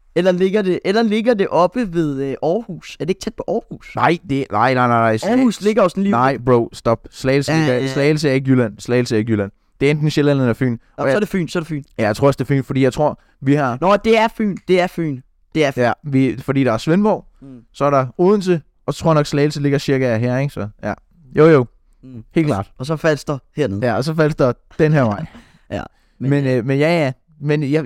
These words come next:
Speaker 2: jeg kender ikke nogen fra Slagelse.
Speaker 1: Nej,
Speaker 2: Altså,
Speaker 1: jeg
Speaker 2: jeg
Speaker 1: ved heller ikke, hvad der er stort i Slagelse.
Speaker 2: Ja. Men det kan også bare være, at folk har sådan en V P N til, så det er, der, der, der sådan deres mobil, øh, eller sådan noget, så det er, at, øh, the government, øh, ikke kan holde øje med dem, så siger den sikkert, at de er et eller andet andet sted.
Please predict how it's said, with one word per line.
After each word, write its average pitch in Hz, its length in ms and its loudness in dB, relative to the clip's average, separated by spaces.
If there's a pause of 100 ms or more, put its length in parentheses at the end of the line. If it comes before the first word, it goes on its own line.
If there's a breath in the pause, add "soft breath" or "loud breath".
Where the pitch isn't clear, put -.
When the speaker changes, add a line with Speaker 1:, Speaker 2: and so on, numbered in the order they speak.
(160)
Speaker 2:
jeg 131 140 -2
kender 175 220 2
ikke 147 100 2
nogen 143 120 0
fra 127 120 0
Slagelse. 113 420 -2
Speaker 1:
Nej, 180 180 -14
Speaker 2:
Altså, 127 160 -2
Speaker 1:
jeg 139 100 0
Speaker 2:
jeg 131 80 0
Speaker 1:
ved 151 80 0
heller 190 140 2
ikke, 170 100 0
hvad 156 100 -2
der 131 60 -6
er 123 80 -6
stort - 560 -6
i 147 60 -12
Slagelse. 117 400 -4 (260)
Speaker 2:
Ja. 107 40 -8 (240)
Men 143 80 2
det 151 80 2
kan 160 100 4
også 147 140 2
bare 160 160 0
være, 139 80 2
at 120 60 -2
folk 139 180 0
har 139 60 2
sådan 135 220 -2
en 131 100 2
V - 40 0
P - 60 -2 (160)
N 139 60 0
til, 127 200 -2
så 127 80 -2
det 110 120 0
er, 117 120 2
der, 113 300 -2 (140)
der, 110 120 2
der 113 180 0 (280)
sådan 120 240 -2
deres - 220 0
mobil, 131 440 0
øh, 110 140 4
eller 104 140 0
sådan 123 120 -4
noget, 104 360 2
så 107 120 -2
det 107 80 0
er, 107 60 2
at, 110 140 -4
øh, 101 180 2
the 107 100 -2
government, 107 560 0
øh, 101 220 0
ikke 104 160 -6
kan 104 220 -2
holde 98 140 0
øje 101 80 2
med 104 140 0
dem, 107 80 -2
så 107 200 -2
siger 110 280 -2
den 117 100 -4
sikkert, 110 300 0
at 98 140 -2
de 98 120 -2
er - 40 0
et 104 40 2
eller 98 140 -2
andet 87 100 -4
andet 98 180 -2
sted. 95 180 -4